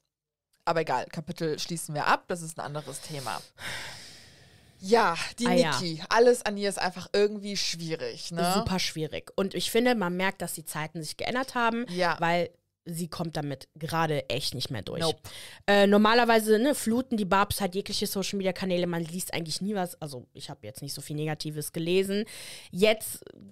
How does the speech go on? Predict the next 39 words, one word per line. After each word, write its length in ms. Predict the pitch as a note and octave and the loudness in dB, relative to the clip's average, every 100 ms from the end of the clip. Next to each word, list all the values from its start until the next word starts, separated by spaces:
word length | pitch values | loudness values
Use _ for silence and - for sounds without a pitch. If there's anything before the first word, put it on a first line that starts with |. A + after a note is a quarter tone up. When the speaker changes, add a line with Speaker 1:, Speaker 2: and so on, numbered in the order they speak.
| _ - | _ -4
Speaker 2:
ja, 220 | - - - | 0 0 0
machen 300 | F3+ F#3+ G3+ | 2 4 4
sich 240 | F3+ - | 2 -2
eigentlich 320 | E3+ - E3+ | -2 -2 -4
super 260 | - E3+ E3+ | -6 -6 -6
viele 200 | - E3 | -6 -6
Leute 240 | D#3 - | -6 -6
über 140 | D#3 D3+ | -8 -6
sie 120 | C#3+ | -6
lustig. 560 | C3+ C#3+ - - - - _ - - - - _ _ _ _ - | -6 -8 -8 -8 -8 -10 _ -20 -20 -20 -20 _ _ _ _ -10
Speaker 1:
Sie 120 | F#3 | -6
wird 140 | F#3 | 2
halt 80 | - | 4
Speaker 2:
Und 40 | - | 4
Speaker 1:
gerade 260 | E3+ F#3+ | 2 0
gar 280 | F3 F#3 E3 | -2 -4 -4
nicht 140 | D#3+ | -6
ernst 280 | C#3 D3 D3 | -8 -10 -10
genommen, 400 | D3+ C#3+ C3 C3+ | -10 -8 -8 -8
ne? 160 | C#3+ E3+ | -4 0
Speaker 2:
Nee, 240 | F#3 D#3+ C#3 | 0 -2 -8
wie 120 | F3+ | -8
denn 180 | G3+ G2 | -8 -8
auch? 200 | C3 F3+ | -10 -8
Speaker 1:
Ja. 240 | D#3 D3 _ _ - - | -10 -12 _ _ -18 -2
Speaker 2:
Unter 240 | G#3+ - | 0 4
jedem 380 | A3 G#3+ D#4 F#4 | 2 2 0 0
Tweet, 320 | - G3+ D#3 | 0 -2 -2
den 120 | D#3 D3+ | -4 -4
sie 120 | D3+ | -8
verfasst, 540 | D3+ - C#3 - - - | -8 -8 -8 -10 -14 -8
gibt 300 | E3 - G#3 | -4 -4 -4
es 100 | - | -4
Kommentare, 560 | - F3+ F3 F#3 F#3+ | -2 -2 -2 -2 -2
die 80 | F3 | -2
einfach 260 | - - D3+ | -4 -6 -8
sagen, 520 | - D3+ D3+ D#3 D3+ _ | -6 -6 -4 -6 -10 _
"Girl, 380 | D#3 D#3 D3 C#3+ _ _ | -8 -6 -6 -10 _ _
bye. 260 | C3+ A2 | -12 -10